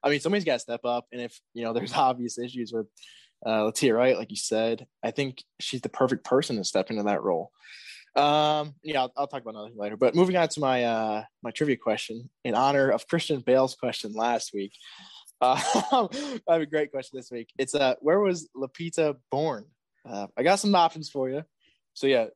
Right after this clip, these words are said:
the key word here is born. So maybe she was brought up, you know, wherever. But was she born in the Democratic Republic of Congo? Was she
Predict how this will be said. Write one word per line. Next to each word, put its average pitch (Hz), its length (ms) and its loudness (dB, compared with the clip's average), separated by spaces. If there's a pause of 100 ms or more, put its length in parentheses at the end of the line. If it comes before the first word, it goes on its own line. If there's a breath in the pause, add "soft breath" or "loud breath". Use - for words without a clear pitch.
the 127 80 -8
key 190 160 -6
word 170 160 0
here 160 100 0
is 147 80 -4
born. 127 440 -6
So - 100 -16
maybe 156 220 0
she 170 120 -4
was 147 80 -4
brought 131 300 6
up, 127 240 0
you 117 80 -8
know, 113 220 -4
wherever. 117 600 0
But 101 200 0 (120)
was 127 140 -8
she 135 100 -4
born 131 280 2
in 120 240 -2 (400)
the 120 80 0
Democratic 143 600 2
Republic 135 400 -4
of - 140 -12
Congo? 170 600 -2 (320)
Was 117 100 -12
she 113 220 -10